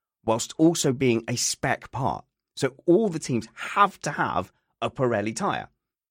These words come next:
And there's not many parts in Formula One now that have that.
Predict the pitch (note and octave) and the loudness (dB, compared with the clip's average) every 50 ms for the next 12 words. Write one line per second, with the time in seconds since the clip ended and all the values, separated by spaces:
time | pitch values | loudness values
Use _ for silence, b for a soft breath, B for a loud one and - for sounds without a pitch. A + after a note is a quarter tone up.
0 | _ _ - C3+ C#3+ D3 D3+ C#3+ D#3+ E3 E3+ G3 A#3+ A3+ - - B2+ C3+ D3 F#3+ | _ _ 2 2 4 4 4 4 4 6 6 4 4 2 0 0 0 0 2 2
1 | G#3 G3+ F3+ D#3+ D3 C#3+ B2+ C3+ - - - E3+ E3+ E3 - - - C3+ C3 C3 | 2 2 2 2 0 0 -4 -8 -12 -6 -4 -2 -2 -2 -4 -4 -4 -4 -4 -2
2 | - C#3+ C#3 B2+ A#2+ A#2+ A#2 C3+ E3 E3 C#3 G#2 F#2 - D#2 D#2+ F2+ C3 - _ | 0 0 2 2 2 0 0 0 0 0 0 0 -4 -6 -6 -6 -8 -8 -10 _
3 | _ _ - D3 D3 - F3 G#3 A#3 A3+ B2+ F#2 C#2+ - | _ _ -2 -2 -2 0 0 -2 -2 -2 -4 -8 -8 -10